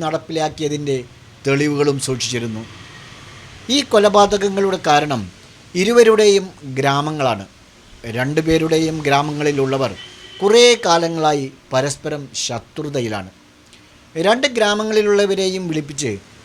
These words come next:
പ്രശ്നങ്ങൾ പറഞ്ഞു തീർക്കാനും ഇരു കൂട്ടരെയും അനുനയിപ്പിക്കാനുമുള്ള ശ്രമങ്ങൾ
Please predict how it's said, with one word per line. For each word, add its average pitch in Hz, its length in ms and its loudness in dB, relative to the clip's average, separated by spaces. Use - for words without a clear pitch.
പ്രശ്നങ്ങൾ 220 580 2
പറഞ്ഞു 165 400 0
തീർക്കാനും 143 480 -2
ഇരു 262 200 2
കൂട്ടരെയും 190 580 0
അനുനയിപ്പിക്കാനുമുള്ള 151 1000 -4
ശ്രമങ്ങൾ 127 400 -4